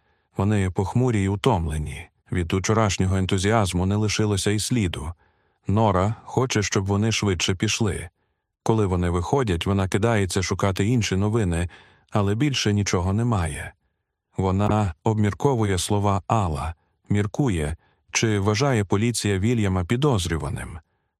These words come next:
Батьків завжди підозрюють, чи не так? Їй стає страшно. Він лікар, його поважають у Стенгоупі. Люди його люблять.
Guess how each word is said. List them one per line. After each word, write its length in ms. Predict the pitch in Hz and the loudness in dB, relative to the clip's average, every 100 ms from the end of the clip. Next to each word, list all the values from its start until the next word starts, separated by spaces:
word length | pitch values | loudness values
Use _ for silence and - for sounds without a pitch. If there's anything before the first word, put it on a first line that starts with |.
| _ | _
Батьків 440 | 92 90 - 120 101 | -4 -4 0 0 2
завжди 380 | 104 113 143 | 0 2 0
підозрюють, 720 | 160 113 131 110 95 92 90 - _ | 0 2 2 2 2 0 -2 -10 _
чи 160 | - 110 | -2 0
не 140 | 104 | 0
так? 460 | 110 143 90 82 - _ _ _ | 2 2 2 -2 -12 _ _ _
Їй 200 | 113 107 | 0 0
стає 340 | 98 101 101 87 | 0 -2 0 0
страшно. 760 | - 143 101 - - - 92 _ _ _ _ _ _ | 0 2 2 -2 -6 -8 -10 _ _ _ _ _ _
Він 260 | 104 117 107 | 0 2 2
лікар, 540 | 127 92 - 76 92 - | 2 0 -2 -6 -8 -6
його 280 | 104 101 104 | -2 0 0
поважають 640 | 107 98 104 127 107 92 98 | 0 0 2 2 2 0 -2
у 100 | 95 | -2
Стенгоупі. 840 | - 107 113 123 85 - 73 82 - _ _ _ | 0 0 2 0 -2 -6 -8 -8 -12 _ _ _
Люди 260 | 107 120 95 | 0 0 0
його 240 | 92 90 | 0 0
люблять. 580 | 117 143 85 67 - - | 0 0 -2 -6 -8 -14